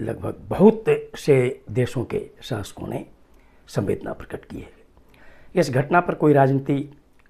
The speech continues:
नहीं होनी चाहिए, क्योंकि ये मानवीय पहलू से इस पर विचार किया जाना चाहिए कि जो परिवार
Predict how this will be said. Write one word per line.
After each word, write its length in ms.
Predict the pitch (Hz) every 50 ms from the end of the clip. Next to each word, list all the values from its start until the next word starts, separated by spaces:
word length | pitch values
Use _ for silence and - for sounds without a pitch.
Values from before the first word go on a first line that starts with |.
| _ - - 120
नहीं 200 | 117 139 170 147
होनी 200 | 120 123 117 107
चाहिए, 380 | - 117 - - 120 160 - - - _ _ _ - _ _ _ _ _ - -
क्योंकि 240 | 170 156 156 180
ये 300 | 170 165 165 160 - - _ -
मानवीय 840 | 131 117 113 127 139 143 143 143 127 123 160 175 180 160 - - - - - - - _ _ _ _ _ _ _ _ _ _ -
पहलू 300 | 170 151 190 202 180 131
से 300 | 98 - - - - - _ _ _ _ _ _ -
इस 120 | 151 143
पर 140 | - 147 127
विचार 320 | 123 123 117 151 160 175
किया 180 | 165 - 139 117
जाना 260 | 101 - 117 113 117
चाहिए 520 | 113 - 120 110 123 156 185 220 285 339 - - - _ _ _ - -
कि 100 | 180 170
जो 240 | 143 120 190 226 247
परिवार 580 | 240 - 151 139 123 110 131 127 98 - -